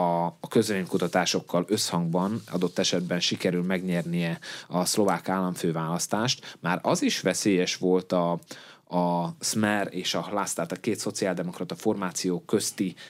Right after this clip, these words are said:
egyensúly fenntartása szempontjából, hogy Peter Pellegrini nem kapott helyet a kormányban, és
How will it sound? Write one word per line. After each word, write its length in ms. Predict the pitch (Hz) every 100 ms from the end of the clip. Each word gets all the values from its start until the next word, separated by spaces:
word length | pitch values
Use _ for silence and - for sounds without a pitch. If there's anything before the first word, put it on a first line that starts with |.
| - -
egyensúly 600 | 107 107 95 - 98 92
fenntartása 640 | - 101 95 95 101 92 -
szempontjából, 840 | 101 98 98 92 98 92 95 95
hogy 140 | 92
Peter 320 | 87 101 98
Pellegrini 440 | - 101 92 98 101
nem 160 | 120
kapott 260 | 139 101 -
helyet 220 | 101 87
a 80 | 87
kormányban, 480 | - 90 90 87 90
és 240 | 87 -